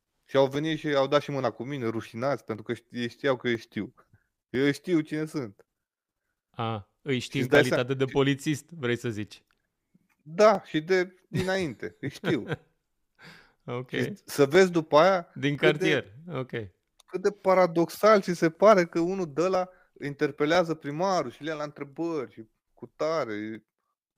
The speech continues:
Speaker 1: a-, agresiv, așa, îl întreabă, știi? Când vreau să mă ridic să zic, „Bă, dar tu te-ai găsit că te-, hai de capul meu, dacă deschid gura și zic.” <laughs>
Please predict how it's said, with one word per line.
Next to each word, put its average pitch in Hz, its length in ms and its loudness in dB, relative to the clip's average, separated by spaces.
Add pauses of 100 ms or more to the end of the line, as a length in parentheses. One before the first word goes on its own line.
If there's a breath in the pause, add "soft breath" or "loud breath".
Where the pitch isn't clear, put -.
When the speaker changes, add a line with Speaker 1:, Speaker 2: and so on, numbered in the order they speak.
Speaker 1:
a-, 110 480 -4
agresiv, 135 600 0
așa, 123 200 4
îl 151 60 2
întreabă, 127 520 -2
știi? - 280 -20 (260)
Când 147 160 -4
vreau 170 140 2
să 165 100 -8
mă 165 60 -2
ridic 165 140 -4
să 156 60 -4
zic, 151 180 -8
„Bă, 147 240 0
dar 175 140 0
tu 165 200 -6
te-ai 160 200 0
găsit 147 360 -2
că 143 120 -4
te-, 131 160 -12 (220)
hai 139 260 -4
de 107 140 -10
capul 127 240 -4
meu, 123 200 -2
dacă 117 120 -6
deschid 117 360 -6
gura 131 280 4
și 110 120 -6
zic.” 120 300 -6
<laughs> - 60 -20